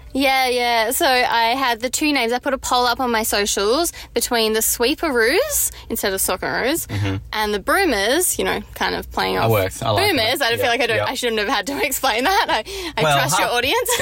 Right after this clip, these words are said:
Speaker 1: <laughs>
Speaker 2: Some of the Canadians are probably going, "Huh, what, what does that mean?" So, you know, Colin, yeah, we just ignore him. He's all right.
Speaker 1: Okay, okay. Well, yeah, in Australia, we name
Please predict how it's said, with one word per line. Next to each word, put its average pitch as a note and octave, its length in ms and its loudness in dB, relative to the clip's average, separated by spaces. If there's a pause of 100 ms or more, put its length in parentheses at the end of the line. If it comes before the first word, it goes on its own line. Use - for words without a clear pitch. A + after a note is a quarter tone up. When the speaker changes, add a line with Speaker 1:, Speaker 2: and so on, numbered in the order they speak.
Speaker 1:
<laughs> C5+ 220 2
Speaker 2:
Some G#3 160 2
of F#3+ 60 0
the E3 100 0
Canadians B2+ 480 2
are A2+ 60 -2
probably A#2+ 200 0
going, A#2 140 4
"Huh, D#3 140 4
what, E3+ 120 0 (120)
what D3+ 80 2
does C#3 80 2
that B2+ 180 0
mean?" F2 240 -4
So, F#2+ 180 2
you G2+ 140 0
know, G#2 120 -2
Colin, C3 420 0
yeah, A#2+ 280 0
we A#2+ 140 0
just - 300 -4
ignore E2 220 -4
him. D#2+ 100 -4
He's F2+ 120 -2
all E2+ 100 -2
right. E2 120 -4 (160)
Speaker 1:
Okay, - 360 -2
okay. G3 300 -2
Well, A#3 160 2
yeah, A#3+ 180 0
in B3 120 -2
Australia, A#3 720 2
we A3+ 160 -2
name G#3+ 400 0